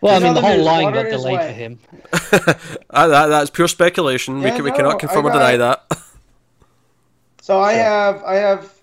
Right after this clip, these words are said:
Speaker 2: on the artists for the, the New Age, Jim Lee, Andy Kubert, John Romita Junior, Tony Daniel, Ivan Reis, uh, Ryan Sook, Philip Tan, and Kenneth Rocafort, and
Speaker 3: That's
Speaker 2: then
Speaker 3: fair.
Speaker 2: Snyder, Lemire, Abnett,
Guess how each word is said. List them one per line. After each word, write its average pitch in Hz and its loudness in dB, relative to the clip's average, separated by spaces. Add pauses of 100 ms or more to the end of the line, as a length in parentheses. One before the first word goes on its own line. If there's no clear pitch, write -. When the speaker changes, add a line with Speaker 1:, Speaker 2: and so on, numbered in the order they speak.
Speaker 2:
on 180 -6
the 175 -12
artists 165 -6
for 147 -6
the, 147 -6
the 147 -8
New 151 -2
Age, 143 -4 (520)
Jim 196 2
Lee, 196 2
Andy 175 -4
Kubert, 165 -2
John 160 -2
Romita 190 2
Junior, 165 -4
Tony 165 -6
Daniel, 160 -2
Ivan 160 -2
Reis, 151 -8 (560)
uh, 135 -4
Ryan 180 0
Sook, 180 -4
Philip 170 -6
Tan, 160 -6
and 151 -8
Kenneth 143 -8
Rocafort, 135 -8 (140)
and 127 -8
Speaker 3:
That's 190 -2
Speaker 2:
then 135 -4
Speaker 3:
fair. - -8
Speaker 2:
Snyder, 147 0
Lemire, 143 -4
Abnett, 185 -2